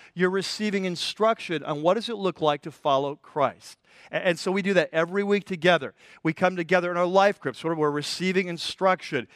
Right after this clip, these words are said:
We come together in our essentials courses. We're receiving instruction, right? And so as, as, as we step into the movement of Jesus, it's a learning community, isn't it? Where Jesus said, "Go into all the world and teach them to obey all that I have taught you." And so we gather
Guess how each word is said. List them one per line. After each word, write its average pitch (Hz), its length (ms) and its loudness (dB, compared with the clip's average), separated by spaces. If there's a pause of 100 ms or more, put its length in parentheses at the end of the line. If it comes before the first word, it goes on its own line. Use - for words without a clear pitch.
(160)
We 165 100 0
come 196 200 2
together 185 280 0
in 175 60 -2
our 170 100 -2
essentials 190 580 -2
courses. 147 440 -4
We're 151 140 0
receiving 190 680 -2
instruction, 180 680 0
right? 160 240 2 (280)
And 165 120 -4
so 196 140 2
as, 202 340 2
as, 165 280 -2
as 170 100 -4
we 165 120 -2
step 160 320 0
into 233 220 0
the 240 80 -4
movement 226 380 0
of 180 80 0
Jesus, 170 520 -4
it's - 160 -2
a 180 220 0
learning 185 360 2
community, 170 520 -2
isn't 143 240 0
it? 110 140 -4 (300)
Where 160 200 2 (180)
Jesus 196 240 -4
said, 185 140 -2
"Go 175 100 2
into 160 200 0
all 190 260 4
the 254 80 -2
world 180 360 4
and 156 120 -8
teach 220 280 -6
them 196 120 -2
to - 180 -6
obey 180 600 2
all 170 260 2
that 190 140 0
I 180 100 4
have 170 100 0
taught 165 280 0
you." 147 100 -2
And 135 80 -6
so 170 140 -4
we 196 120 0
gather 175 720 2